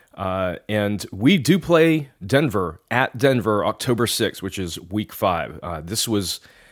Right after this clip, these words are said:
uh, if you listened to one of my previous podcasts, this is one of the games I was a little bit more concerned about. I think, uh, this is a team that's gonna be very good,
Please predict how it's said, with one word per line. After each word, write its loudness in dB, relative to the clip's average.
uh, -12
if -16
you -4
listened 0
to -4
one 4
of 2
my 2
previous 4
podcasts, -2
this -6
is -6
one 0
of 2
the -2
games -2
I -4
was -6
a -16
little 0
bit 4
more 2
concerned 0
about. 0
I -6
think, -2
uh, -8
this -4
is -4
a -4
team 0
that's -4
gonna -2
be -4
very 4
good, 2